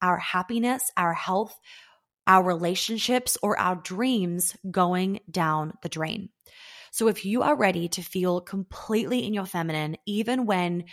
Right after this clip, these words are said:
you get the call to lead, then you need my new program, Her.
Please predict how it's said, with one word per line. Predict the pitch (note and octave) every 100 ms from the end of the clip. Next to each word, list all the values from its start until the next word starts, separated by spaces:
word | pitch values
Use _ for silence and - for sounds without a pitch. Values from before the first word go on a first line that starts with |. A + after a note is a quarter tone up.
| - _
you | G3
get | F3 G3 -
the | G#3+
call | - F#3+
to | -
lead, | A#3 F3 D#3+ D#3 G#3+ _
then | F3 F#3+ F#3
you | F#3+
need | F#3+ F3+ F#3 F#3 G3
my | - G3 G#3
new | F#3 F3+
program, | - F#3 E3 E3 D#3 D#3 F3+ - -
Her. | E3 -